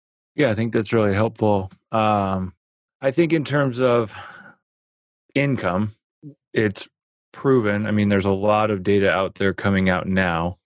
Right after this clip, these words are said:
I think a lot of the information in terms of retirement income strategy, like in the eighties and nineties, when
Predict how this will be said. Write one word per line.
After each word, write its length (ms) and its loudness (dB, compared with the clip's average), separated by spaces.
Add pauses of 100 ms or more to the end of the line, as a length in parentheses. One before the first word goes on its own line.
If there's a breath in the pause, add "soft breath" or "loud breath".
I 600 -20
think 140 -4
a 60 2
lot 320 2
of 60 -4
the 100 0
information 880 0 (260)
in 160 2
terms 360 0
of 220 2
retirement 560 0
income 400 0
strategy, 800 0
like 220 2
in 140 -2
the 180 -2
eighties 320 2
and 140 -2
nineties, 580 0
when 340 0